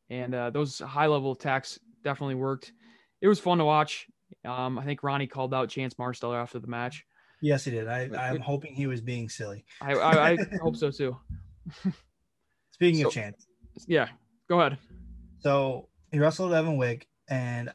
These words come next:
Speaker 2: I owe Chance Marsteller an apology. Um, I did not think that would be a good match. Well, I, no, let me take that back. I thought it'd be a good match,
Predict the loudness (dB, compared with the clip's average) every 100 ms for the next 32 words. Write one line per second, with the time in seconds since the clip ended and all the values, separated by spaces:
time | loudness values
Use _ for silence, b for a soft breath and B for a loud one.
0 | -2 0 2 2 -2 -2 -4 -8 -6 -6
1 | -6 -6 -4 -2 -4 -8 _ _ _ -6
2 | -6 -2 -2 -2 -2 -4 -6 _ _ _
3 | _ _ _ _ _ _ _ _ _ _
4 | _ 0 2 0 -2 -4 -8 -12 _ _
5 | _ _ -20 -20 _ -4 -2 0 -2 -2
6 | -2 -4 -6 -4 -4 -4 -4 -4 -4 -4
7 | -4 -4 -6 -14 -18 _ _ _ _ _
8 | _ _ 4 4 4 2 2 -2 -2 0
9 | 0 0 0 2 4 4 4 4 4 4
10 | 4 0 -8